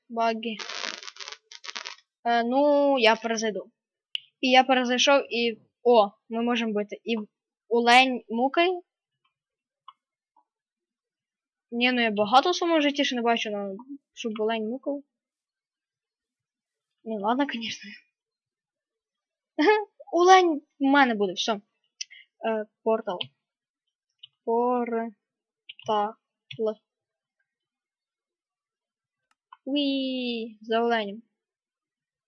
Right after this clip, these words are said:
Олень. Олень! Все. <laughs> Робимо для нього скоренько ту клітку. Це буде наша домашня тваринка, можна так буде сказати.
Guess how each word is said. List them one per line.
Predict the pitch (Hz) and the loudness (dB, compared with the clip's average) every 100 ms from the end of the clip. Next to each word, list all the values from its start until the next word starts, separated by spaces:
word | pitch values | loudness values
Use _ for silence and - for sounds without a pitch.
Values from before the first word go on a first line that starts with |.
| _ _ _ _ _ _ _ _ _ _ _ _ _ | _ _ _ _ _ _ _ _ _ _ _ _ _
Олень. | - 214 220 240 240 - _ _ _ _ - 247 | -4 0 0 -2 -8 -20 _ _ _ _ -10 4
Олень! | 311 294 294 294 285 269 247 220 208 _ _ _ _ _ | 6 8 8 6 6 6 4 0 -6 _ _ _ _ _
Все. | - 233 220 185 - - _ - _ _ _ | -6 0 0 0 -10 -20 _ -20 _ _ _
<laughs> | _ - 302 - - - _ - - - - - _ | _ -12 -8 -8 -10 -18 _ -20 -18 -16 -18 -20 _
Робимо | 247 233 233 240 233 | -4 -2 0 -2 -2
для | 220 | -2
нього | 220 226 226 | -2 -4 -6
скоренько | - 233 214 220 220 | -6 -4 -4 -6 -10
ту | - 208 208 _ _ _ _ - | -8 -8 -10 _ _ _ _ -8
клітку. | 247 247 - _ _ _ _ _ - - _ _ _ _ _ _ _ _ _ _ _ _ 135 _ 302 285 _ _ _ _ _ _ _ _ _ _ _ _ | -4 -4 -6 _ _ _ _ _ -20 -20 _ _ _ _ _ _ _ _ _ _ _ _ _ _ _ _ _ _ _ _ _ _ _ _ _ _ _ _
Це | - | -10
буде | 233 233 | -6 -6
наша | 226 233 226 | -6 -6 -6
домашня | 220 220 233 233 | -6 -8 -8 -10
тваринка, | 226 214 214 220 220 | -10 -8 -8 -12 -14
можна | 214 240 240 | -14 -14 -18
так | - | -12
буде | 220 | -14
сказати. | - - 254 240 - | -12 -18 -14 -14 -16